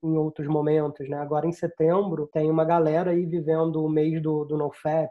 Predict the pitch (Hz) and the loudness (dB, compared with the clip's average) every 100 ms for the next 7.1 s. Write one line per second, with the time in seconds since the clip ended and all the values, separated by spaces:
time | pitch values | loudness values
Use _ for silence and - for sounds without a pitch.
0 | - 170 170 165 156 190 226 196 170 - | -4 -2 2 2 4 4 2 2 0 2
1 | 165 165 160 - 165 156 151 - 151 143 | 2 2 -2 -2 0 0 -2 -6 -6 -6
2 | - 156 170 160 139 151 147 147 151 147 | -8 -2 0 0 -2 -4 -2 0 -2 -4
3 | 147 160 175 190 208 - 202 190 185 180 | -6 0 0 0 -4 -2 -2 -2 -2 -2
4 | 190 202 - - 180 180 - 175 165 160 | 0 -2 -8 -6 -4 -4 -2 2 2 2
5 | 156 175 165 175 165 160 156 147 165 160 | 0 -2 -2 -2 -2 -2 -6 -4 -6 -2
6 | 175 190 196 185 175 160 156 190 233 208 | 0 2 2 -2 -2 -6 -4 -6 -4 -4
7 | 151 | -8